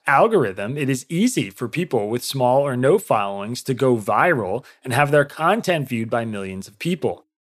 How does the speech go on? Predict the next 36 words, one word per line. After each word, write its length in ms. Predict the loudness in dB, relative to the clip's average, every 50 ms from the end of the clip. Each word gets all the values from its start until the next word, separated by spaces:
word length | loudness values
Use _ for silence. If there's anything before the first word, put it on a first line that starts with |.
| _ _ _ 0
As 160 | 0 4 6
a 80 | 6 6
result, 400 | 6 6 6 8 6 6 6 4
many 260 | 2 2 2 2 2
of 120 | 0 0 0
its 180 | -2 -2 0
users 360 | 0 0 0 0 -2 -4 -2
have 120 | -2 -4 -2
gone 260 | -2 -2 -2 -2 -2
from 220 | -2 -2 -2 -2
obscurity 720 | -2 -4 -4 -4 -6 -4 0 0 2 2 2 0 0 -2 -2
to 140 | -4 -6 -4
ubiquity 680 | -4 0 2 2 2 2 2 -2 -2 -2 -2 -8 -6
as 160 | -6 -6 -6
TikTok 580 | -8 -6 -4 -4 -4 -4 -2 0 0 0 -2 -2
influencers, 840 | 0 0 0 0 0 -2 -2 -2 -2 -6 -10 -12 -14 -14 -16 -12 -2
with 160 | -2 -2 -2 -2 _ _ _ _
thousands 720 | 0 2 2 4 6 4 4 4 4 2 2 2 2 0
or 80 | 0
millions 500 | 0 2 4 4 4 6 6 4 2 2
of 100 | -2 -4
fans 380 | -4 -4 -4 -4 -4 -6 -10 -8
who 80 | -8 -8
follow 400 | -4 -2 0 2 2 4 4 2
them. 220 | 2 2 -4 -6 -10 _ _ _ _ _ _ _ _ 0
This 280 | 2 2 2 2 2 2
has 180 | 2 2 2
also 420 | 2 4 4 4 4 4 2 2 4
allowed 340 | 4 4 2 2 0 -2
users 440 | -2 -2 -2 0 0 0 0 0 -2 -4
to 100 | -8 -10
create 400 | -6 0 0 0 0 0 0 2
businesses 540 | 0 2 2 0 -4 -2 -2 -2 -2 -2
and 140 | -2 -4 -2
make 180 | -2 -4 -4 -4
money, 460 | -2 0 2 2 2 2 0 0 -4